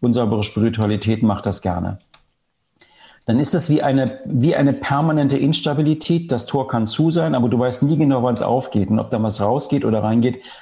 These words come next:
weißt du nicht. Das ist Tor. Dann hast du die Risse. Risse sind sozusagen wie wenn du, wenn du ein Feld zerreißt und damit eine Instabilität erzeugst.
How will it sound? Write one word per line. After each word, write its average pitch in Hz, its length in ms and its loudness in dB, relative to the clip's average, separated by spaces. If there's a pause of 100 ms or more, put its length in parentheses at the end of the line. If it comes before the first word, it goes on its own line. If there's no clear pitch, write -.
(120)
weißt 113 300 -2
du 120 80 2
nicht. 90 380 -4 (1120)
Das 107 180 -4
ist - 220 -4
Tor. 104 480 0
Dann 117 160 0
hast 135 180 -4
du 123 60 0
die 117 140 2
Risse. 147 580 0 (480)
Risse 147 300 0
sind 120 200 0
sozusagen 123 800 0 (180)
wie 147 260 4
wenn 131 200 0
du, 131 380 2
wenn 120 180 0
du 127 100 0
ein 113 180 0
Feld 143 360 -4
zerreißt 123 560 -2
und 117 100 2
damit 120 220 2
eine 117 180 2
Instabilität 107 640 0
erzeugst. - 600 -6